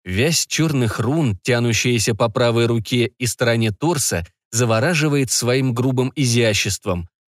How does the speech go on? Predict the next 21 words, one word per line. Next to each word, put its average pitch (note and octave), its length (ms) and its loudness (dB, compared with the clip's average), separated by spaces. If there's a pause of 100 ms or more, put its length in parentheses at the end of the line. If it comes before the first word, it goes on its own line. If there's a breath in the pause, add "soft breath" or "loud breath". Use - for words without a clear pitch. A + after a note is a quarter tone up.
но D#3+ 140 0
до F#3+ 120 0
сих F#3 260 -2
пор F#3 160 0
не F#3 120 2
знакома. A#2+ 720 0 (400)
Кажется, C3+ 420 0
что A2+ 200 -2
шрамы B2+ 420 0
на A#2 160 2
левой A#2+ 280 2
руке A2 360 0
образуют A#2+ 600 0
узор, A#2 360 0
который C3 380 0
можно C#3 380 0
понять A#2 420 0
при C3 140 0
более C3 360 0
детальном A#2 600 0
изучении. A2 800 0